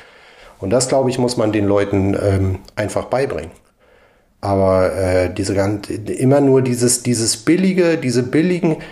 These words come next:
ich möchte mal den Politiker oder den Journalisten sehen, der sich wirklich mal eingehend, bevor er so seine Plattitüden loslässt, äh, der sich eingehend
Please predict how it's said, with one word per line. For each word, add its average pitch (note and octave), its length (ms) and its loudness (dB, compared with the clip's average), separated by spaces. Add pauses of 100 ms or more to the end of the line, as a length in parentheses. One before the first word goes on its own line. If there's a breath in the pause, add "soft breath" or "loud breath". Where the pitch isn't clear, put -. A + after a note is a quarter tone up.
(140 loud breath)
ich C3 160 -4
möchte F#3+ 380 2
mal D#3 240 0
den E3+ 260 2
Politiker D3 800 2
oder A2+ 240 2
den C#3 440 2
Journalisten A#2+ 720 0
sehen, A2 360 4
der A#2 120 0
sich B2+ 220 -2
wirklich B2+ 360 -4
mal B2+ 360 -2
eingehend, D#3+ 960 -2
bevor C#3+ 300 2
er D#3 60 2
so B2+ 120 0
seine A2 260 0
Plattitüden A#2+ 680 -2
loslässt, G2 680 0 (440 loud breath)
äh, A2+ 160 2
der C3 120 2
sich C3 300 -6
eingehend E3 800 0